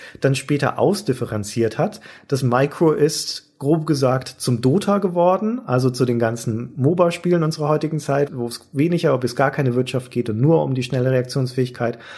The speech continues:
Und das Makro ist grob gesagt zum Tower Defense geworden. Und jedes von diesen beiden Spielen für sich genommen macht mir auch heutzutage mehr Spaß als die klassische Echtzeitstrategie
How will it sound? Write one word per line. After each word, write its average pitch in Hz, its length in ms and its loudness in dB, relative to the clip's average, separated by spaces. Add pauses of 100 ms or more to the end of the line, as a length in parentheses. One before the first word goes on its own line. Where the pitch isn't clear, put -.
(140)
Und 147 120 2
das 135 120 2
Makro 131 500 4
ist - 380 -4
grob 131 260 0
gesagt 120 360 0
zum 139 140 0
Tower 147 300 4
Defense 110 380 -4
geworden. 98 420 -4 (300)
Und 127 260 -2 (100)
jedes 151 360 2
von 160 120 0
diesen 143 200 0
beiden 123 240 2
Spielen 123 240 -2
für 113 100 -6
sich 196 280 -2
genommen 131 320 4
macht 117 200 0
mir 123 160 0
auch 110 140 2
heutzutage 113 500 -2
mehr 113 300 2
Spaß 160 640 -4 (340)
als 135 380 0
die 131 160 -4
klassische 123 440 0
Echtzeitstrategie 151 920 -2